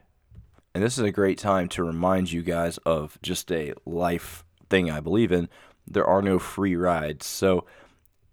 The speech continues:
if you take an anti-inflammatory because you're sore to help reduce inflammation,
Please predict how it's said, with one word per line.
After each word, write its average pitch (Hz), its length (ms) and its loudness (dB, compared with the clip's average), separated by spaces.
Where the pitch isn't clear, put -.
if 95 120 0
you 127 80 0
take 147 280 -2
an 95 60 4
anti-inflammatory 92 1080 0
because 82 240 -6
you're - 100 -6
sore 107 520 0
to - 140 -4
help 87 240 0
reduce 85 320 -4
inflammation, 87 640 -2